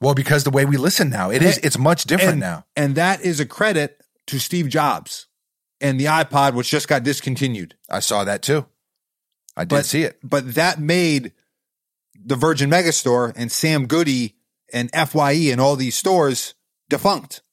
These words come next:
Speaker 2: You don't need C Ds. I have C Ds on my phone.
Speaker 1: Yeah.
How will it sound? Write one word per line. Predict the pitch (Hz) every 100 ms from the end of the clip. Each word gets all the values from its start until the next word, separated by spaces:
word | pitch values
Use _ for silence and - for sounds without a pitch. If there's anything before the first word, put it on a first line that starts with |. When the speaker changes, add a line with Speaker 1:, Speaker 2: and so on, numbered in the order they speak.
| _ _ _ _ _ _ _
Speaker 2:
You | 131
don't | 175 175
need | 190
C | 147 170
Ds. | 139 120 - - - _ _ _
I | 139
have | 147
C | - 175
Ds | 170 151
on |
my | 156 135
phone. | - 165 101 - _ _ _ _ _
Speaker 1:
Yeah. | 87 120